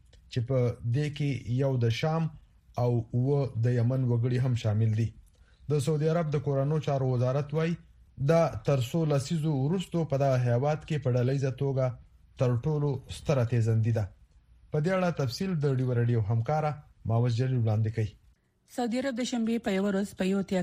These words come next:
Speaker 2: کسان په ډله ییزه توګه تیزندي کړي دي، چې په دې کې یو د شام او اووه د یمن وګړي هم شامل دي. د سعودي د کورونو چارو وزارت وایي، دا تر څو لسیزو وروسته په دغه هیواد کې په ډله ییزه توګه تر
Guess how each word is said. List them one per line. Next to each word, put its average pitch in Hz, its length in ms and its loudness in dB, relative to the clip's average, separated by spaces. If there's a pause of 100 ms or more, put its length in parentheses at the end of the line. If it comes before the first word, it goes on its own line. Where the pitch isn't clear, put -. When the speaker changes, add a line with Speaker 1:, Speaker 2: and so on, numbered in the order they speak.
Speaker 2:
کسان 190 340 0 (280)
په 185 180 2
ډله 185 180 2
ییزه 214 240 0
توګه 170 320 0
تیزندي 170 460 0
کړي 170 180 0
دي، 160 100 0 (540)
چې 190 80 -2 (100)
په 175 80 4 (200)
دې 226 180 0
کې 220 100 -2 (140)
یو 202 160 2
د 170 140 -2
شام 202 200 0 (140)
او 170 80 0 (320)
اووه 208 300 2
د 165 100 0
یمن 180 240 0
وګړي 185 320 0
هم 165 160 -2
شامل 170 380 0
دي. 170 80 0 (1160)
د 220 140 -2
سعودي 269 260 4
د 262 140 0
کورونو 247 320 2
چارو 226 180 2
وزارت 196 380 0
وایي، 214 260 0 (220)
دا 196 80 2 (200)
تر 180 160 -2
څو 208 200 0
لسیزو 185 260 0
وروسته 214 340 -2
په 180 140 0
دغه 175 180 0
هیواد 185 320 0
کې 214 100 -2 (100)
په 170 100 0
ډله 170 180 2
ییزه 202 240 0
توګه 185 200 0 (180)
تر 170 120 -2